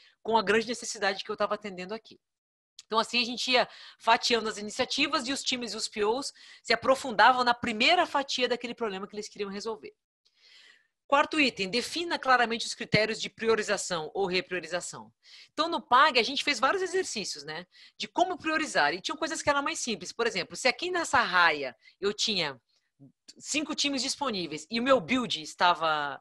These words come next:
vazio e eu tinha dois em chip, quer dizer que eu tenho capacity. É fácil de puxar. Agora, se eu tenho uma, uma,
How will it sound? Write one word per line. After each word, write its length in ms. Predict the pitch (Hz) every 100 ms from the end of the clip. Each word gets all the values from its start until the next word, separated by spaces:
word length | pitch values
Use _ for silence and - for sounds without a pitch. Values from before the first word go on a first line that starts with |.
| _
vazio 440 | 151 220 220 214
e 60 | 185
eu 80 | 180
tinha 200 | - 214
dois 300 | 175 254 214
em 60 |
chip, 340 | 190 - 262 -
quer 120 | 247
dizer 120 | 247
que 80 | -
eu 60 | 277
tenho 180 | 285
capacity. 600 | 294 262 - 135 - - _ _
É 100 | -
fácil 280 | 226 233 -
de 80 | 214
puxar. 400 | - 214 147 120 _ _ _ _ - - -
Agora, 360 | - 220 247 254
se 60 | 285
eu 60 |
tenho 200 | 311 381
uma, 480 | 370 311 254 254 247
uma, 840 | - 214 208 196 185 175 165 160 143